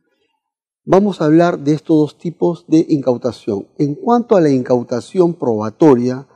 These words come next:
la incautación probatoria tiene como fin recoger, pues, el cuerpo, digamos, eh, proceder a la incautación de lo que constituye el cuerpo del delito, las piezas de ejecución que se, eh, que se utilizaron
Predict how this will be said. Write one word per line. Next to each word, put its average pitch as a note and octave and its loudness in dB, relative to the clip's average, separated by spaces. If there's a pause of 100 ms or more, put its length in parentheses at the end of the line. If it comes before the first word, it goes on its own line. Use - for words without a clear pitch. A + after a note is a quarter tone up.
(340)
la B2 4
incautación C3+ 2
probatoria D#3 2
tiene D#3+ -2
como B2+ -4
fin G3 -4 (380)
recoger, C3 0
pues, F3 2 (680)
el B2 4
cuerpo, D#3+ 4
digamos, D#3 0
eh, B2 2
proceder D3 0
a E3+ 4
la E3 4
incautación D3 2
de D3 2
lo B2+ 2
que A#2 -12
constituye D#3 -2
el A#2+ -2
cuerpo E3 2
del A#2+ 0
delito, F#3+ 0 (320)
las C3 2
piezas E3+ 0
de C#3 2
ejecución E3 0
que C#3 -4
se, B2+ -10
eh, B2+ -4
que C3 -4
se C3+ -18
utilizaron D#3+ -2